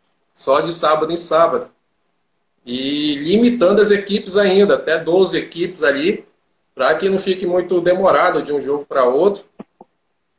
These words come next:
E o circuito, é, três x três Manaus, ele veio no intuito de, de ser assim,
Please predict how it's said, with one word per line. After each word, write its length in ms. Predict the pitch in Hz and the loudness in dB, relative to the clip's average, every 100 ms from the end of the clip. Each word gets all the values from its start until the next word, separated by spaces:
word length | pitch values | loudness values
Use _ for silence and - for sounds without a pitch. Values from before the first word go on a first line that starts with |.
| _ _ _ _ _ | _ _ _ _ _
E 120 | 143 | -2
o 100 | 170 | 0
circuito, 1040 | - 196 - 202 202 202 180 170 135 123 - - _ - | 2 2 6 4 6 4 4 4 2 -2 -14 -20 _ -4
é, 360 | 127 127 120 | 0 0 0
três 220 | 123 143 | -2 -4
x 160 | 156 - | -4 -4
três 220 | 170 165 | 0 0
Manaus, 480 | 160 135 160 196 170 | 2 2 2 2 2
ele 160 | 165 160 | 0 0
veio 280 | 160 185 | 2 2
no 80 | 180 | 2
intuito 520 | 170 - 170 190 190 | -2 -2 2 2 2
de, 560 | 165 170 170 156 131 - _ _ _ _ _ | -4 -4 -2 -2 -4 -8 _ _ _ _ _
de 120 | 139 | -8
ser 200 | - 170 | -2 2
assim, 680 | 175 175 165 147 135 120 | 2 0 -2 -2 -2 -4